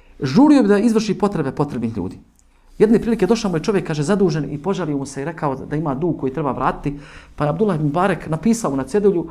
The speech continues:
da ode kod, znači, čovjeka koji se brinu o njegovoj imovini, jel, vjerovatno njegov radnik.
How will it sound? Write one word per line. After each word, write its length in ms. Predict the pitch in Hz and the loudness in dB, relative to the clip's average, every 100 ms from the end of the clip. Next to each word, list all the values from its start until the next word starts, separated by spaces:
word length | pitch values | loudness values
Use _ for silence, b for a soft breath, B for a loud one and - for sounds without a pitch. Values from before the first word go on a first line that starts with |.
| B B - | B B -6
da 160 | 147 160 | 2 4
ode 240 | 156 160 | 4 0
kod, 180 | 175 160 | -4 -4
znači, 260 | 180 180 | -6 -6
čovjeka 380 | 156 220 196 180 | 0 4 4 2
koji 140 | 165 160 | -4 -2
se 100 | 160 | 0
brinu 200 | 196 156 | 2 4
o 60 | |
njegovoj 240 | 156 147 120 | 4 4 4
imovini, 300 | 123 113 - - | 2 0 -6 -8
jel, 140 | 135 - | -8 -6
vjerovatno 360 | 143 139 135 139 | -4 -4 -2 0
njegov 220 | 143 117 | 0 2
radnik. 460 | 143 147 202 208 | 2 2 -2 -4